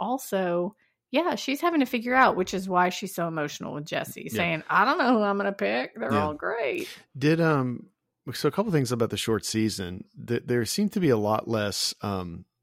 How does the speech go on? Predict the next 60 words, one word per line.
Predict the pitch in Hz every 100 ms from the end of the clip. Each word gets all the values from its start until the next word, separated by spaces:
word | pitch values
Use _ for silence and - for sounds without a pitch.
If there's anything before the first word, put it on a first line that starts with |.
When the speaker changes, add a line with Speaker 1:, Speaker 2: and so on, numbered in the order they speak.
| -
Speaker 2:
you | 139
know, | 120
of | 123
course, | - 143 139
we | 113
had | 113
the | 101 104
resident | 98 110 98 92 90
Chach | - 101 90 90 -
in | 95 92
Braden, | 92 98 98 92 92 82
and | 98
then | 98 92
the | -
other | 220 95
guy, | 98 92
what |
was | 113 117
Speaker 1:
Mm-hmm. |
Speaker 2:
the | 113
other |
guy's | 107 104 101 104
name? | 101 98
The | 92 87
sh-, | - -
the | -
short | - 104 90
guy | 98 92
with | 87 82
the | 82
Speaker 1:
Sean. | 170 - - 185
Speaker 2:
Sean, |
yeah. | 202 180
I |
mean, | 180 180
Speaker 1:
Mm-hmm. | 180 202 - -
Speaker 2:
so | 147
we | 143
had | 170 131
that | 113 113 -
sort | 120 107
of | 98
requisite | 110 107 113 101 98 98 - _ _ _ _ -
required | 110 - 110 101 92 90
drama, | 92 101 101 107 110 - - - _ _ -
but | 120
we | 120
Speaker 1:
Mm-hmm. | 123 190
Speaker 2:
didn't | 156
ha-, |
we | 131
didn't | 139 175 156
have, | 143 139 135 131 123 -
like, | 120 110 - _ _ _ -
two | 131
or | 123
three | - 123
episodes | 120 110 107 - 110 104 101
of | 95
bickering, | 101 - 95 92 90